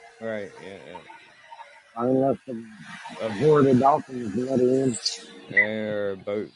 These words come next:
Speaker 1: happened to find her. Yeah, and she didn't remember who she was or something.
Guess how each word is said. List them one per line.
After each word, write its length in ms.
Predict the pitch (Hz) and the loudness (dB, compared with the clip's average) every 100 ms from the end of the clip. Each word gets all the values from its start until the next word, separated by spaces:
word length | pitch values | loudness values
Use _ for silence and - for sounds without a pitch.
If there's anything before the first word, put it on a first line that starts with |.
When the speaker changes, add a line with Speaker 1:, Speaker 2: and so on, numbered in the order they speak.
| _ _ _ _ _ - | _ _ _ _ _ -18
Speaker 1:
happened 280 | 90 92 90 | -16 -16 -18
to 60 | |
find 260 | 92 95 95 | -18 -16 -16
her. 120 | 98 _ _ _ _ _ _ - _ _ _ _ _ _ - | -20 _ _ _ _ _ _ -20 _ _ _ _ _ _ -20
Yeah, 140 | 92 101 | -16 -16
and 120 | 95 | -16
she 140 | - | -16
didn't 140 | 95 92 | -16 -14
remember 320 | 98 98 98 | -14 -12 -12
who 60 | |
she 160 | 92 - | -14 -14
was 280 | 95 101 95 | -8 -8 -8
or 80 | 90 | -16
something. 340 | 95 92 | -20 -20